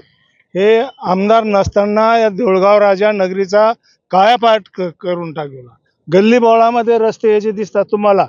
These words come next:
हे त्यांच्यामुळे झाले. मागचे जे वीस वर्ष आहे, हे वीस वर्ष धुळखात पडलेले सर्व कामं होते, ते शशिकांत भाऊंनी पूर्ण केले आणि त्यांचं नाव आहे विकास पुरुष,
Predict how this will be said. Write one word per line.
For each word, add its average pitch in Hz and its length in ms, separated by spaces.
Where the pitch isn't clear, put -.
हे 139 320
त्यांच्यामुळे 202 640
झाले. 151 220
मागचे 185 360
जे 233 120
वीस 220 320
वर्ष 240 260
आहे, 214 240
हे 220 460
वीस 226 260
वर्ष 220 240
धुळखात 190 480
पडलेले 240 520
सर्व 214 280
कामं 196 320
होते, 165 240
ते 226 340
शशिकांत 208 500
भाऊंनी 196 300
पूर्ण 202 320
केले 214 300
आणि 175 80
त्यांचं 196 420
नाव 214 260
आहे 226 220
विकास 226 540
पुरुष, 240 340